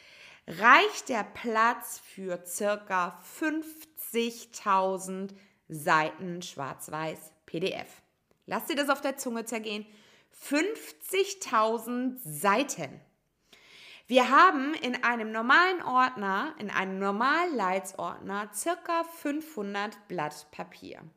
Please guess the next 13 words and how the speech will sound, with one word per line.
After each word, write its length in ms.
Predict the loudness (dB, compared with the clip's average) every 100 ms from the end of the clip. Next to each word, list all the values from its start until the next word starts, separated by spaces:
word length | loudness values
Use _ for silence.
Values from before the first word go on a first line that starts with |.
| _ -20 -20 _ 2
Und 80 |
jetzt 160 | 2 2
kannst 260 | -2 -2 -2
du 60 |
dir 120 | -2
selber 440 | 2 4 4 2 2
ausrechnen, 560 | 0 -2 -6 -6 0
wie 120 | 2 2
viel 180 | 2 2
Ordner 340 | 2 0 -6
du 140 | -6
füllen 480 | -4 2 2 2 -2
kannst, 440 | -2 -2 -2 -8